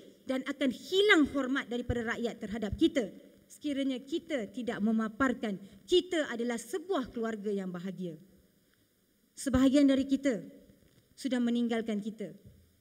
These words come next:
Sebahagian dari kita terpaksa disingkirkan. Seperti pasukan bola, tidak mungkin kita boleh terima pemain yang dengan sengaja menyepak bola ke gol sendiri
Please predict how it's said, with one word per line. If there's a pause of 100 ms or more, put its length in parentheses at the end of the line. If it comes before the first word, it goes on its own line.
(360)
Sebahagian
dari
kita (320)
terpaksa
disingkirkan. (720)
Seperti
pasukan
bola, (880)
tidak
mungkin
kita
boleh
terima (320)
pemain
yang
dengan
sengaja (320)
menyepak
bola
ke
gol
sendiri